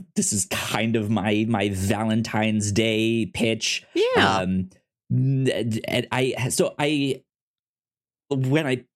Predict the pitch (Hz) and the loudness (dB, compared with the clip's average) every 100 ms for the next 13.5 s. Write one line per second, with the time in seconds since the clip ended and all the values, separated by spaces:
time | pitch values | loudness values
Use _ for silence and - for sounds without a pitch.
0 | - 196 226 - 226 220 214 165 147 151 | -2 0 0 -2 0 0 0 0 0 2
1 | 147 143 139 139 143 127 104 123 107 117 | 2 2 2 2 2 0 0 -2 0 0
2 | 113 - - - - 85 - - - 104 | 0 -2 -4 -4 -4 -4 -2 -2 -2 -2
3 | 101 98 92 92 90 78 92 98 90 - | 0 -2 0 0 0 -2 0 0 -2 -4
4 | 82 - - 95 - 135 123 - 120 117 | -4 -4 -4 -4 -2 -2 -2 -2 0 -2
5 | - - 127 110 113 104 - - 87 - | -6 -2 0 2 0 0 -2 -2 -4 -4
6 | 73 - 80 50 - - - - 180 - | -6 -4 -6 -6 -6 -4 -4 -4 -4 -2
7 | 165 185 - 180 196 - 190 - _ _ | -2 -2 -4 -4 -4 -2 -2 -2 _ _
8 | - - - 220 131 - - 107 117 - | -12 -6 -2 0 0 -4 -4 0 0 -2
9 | 80 85 90 82 90 82 82 80 - - | -4 -2 -2 0 -2 -2 -4 -4 -6 -4
10 | 101 90 95 - 98 80 - 78 76 80 | -4 -2 -4 -2 -4 -4 -4 -4 -4 -8
11 | - - - _ _ _ 113 113 120 127 | -14 -20 -20 _ _ _ -2 0 2 2
12 | 151 - 117 202 - 185 180 160 - - | 0 0 2 0 0 0 2 0 -2 -2
13 | 127 110 104 139 170 | -2 0 0 0 -4